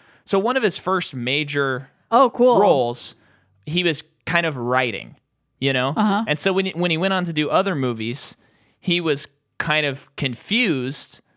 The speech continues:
Speaker 1: that, like, "Oh, you don't do that. That's, like, uncommon."
Speaker 2: Uh-huh. You just sh-
Speaker 1: Um,
Speaker 2: show up and say your lines.
Speaker 1: Yeah, and most,
Speaker 2: Yeah.
Speaker 1: most actors are a little more like, so, so Linklater also, when he's trying to cast, he's telling actors, like,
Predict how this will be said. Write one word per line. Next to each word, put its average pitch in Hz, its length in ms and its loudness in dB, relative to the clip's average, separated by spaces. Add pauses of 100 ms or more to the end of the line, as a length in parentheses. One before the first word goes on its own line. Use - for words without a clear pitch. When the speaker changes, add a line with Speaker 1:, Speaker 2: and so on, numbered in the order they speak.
(500)
Speaker 1:
that, 143 280 0
like, 123 360 -4 (140)
"Oh, 165 120 4
you 147 140 0
don't 131 360 -4
do 123 180 -2
that. 85 260 -10
That's, 135 220 0
like, 139 320 -2
uncommon." 120 800 -4
Speaker 2:
Uh-huh. 240 280 4 (460)
You 233 120 4
just 240 260 4
sh- - 100 -2
Speaker 1:
Um, 262 40 -8
Speaker 2:
show 247 260 4
up 233 160 2
and 196 400 0
say 214 200 2
your 202 140 2
lines. 185 600 0 (340)
Speaker 1:
Yeah, 233 120 6
and 190 320 0
most, 202 140 6
Speaker 2:
Yeah. 196 260 2
Speaker 1:
most 202 280 2
actors 165 380 0
are 151 120 4
a 147 60 2
little 147 220 0
more 135 220 -2
like, 107 420 -4 (540)
so, 180 240 0
so 175 240 2
Linklater 180 640 0 (120)
also, 180 300 2
when 139 120 -2
he's 131 120 -2
trying 151 200 0
to 120 60 -4
cast, 110 500 -4
he's 196 320 -2
telling 139 500 0
actors, 120 520 -4
like, 110 260 -4